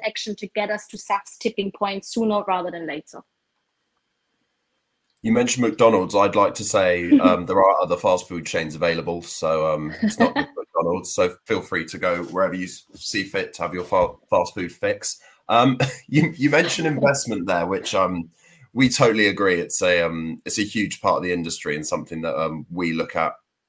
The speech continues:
Speaker 2: really closely. Um, you, uh, you being Amex G B T, have invested in, um, the United Airlines Future Flight Fund,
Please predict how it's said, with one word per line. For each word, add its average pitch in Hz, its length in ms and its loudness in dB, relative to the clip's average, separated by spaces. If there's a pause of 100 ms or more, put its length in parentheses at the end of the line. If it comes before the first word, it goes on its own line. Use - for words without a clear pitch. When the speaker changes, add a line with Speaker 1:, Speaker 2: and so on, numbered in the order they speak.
Speaker 2:
really 82 260 -2
closely. 87 640 -2 (400)
Um, 98 420 0 (320)
you, 147 520 4 (180)
uh, 92 340 6
you 95 240 2
being 80 460 -2 (280)
Amex 85 280 0
G 92 100 0
B 85 100 0
T, 90 200 0
have 82 100 -4
invested 85 480 -2
in, 85 160 0
um, 82 400 -4 (480)
the 98 60 2
United 101 360 4
Airlines 92 760 2 (200)
Future - 260 -8
Flight 101 280 2
Fund, 71 440 -2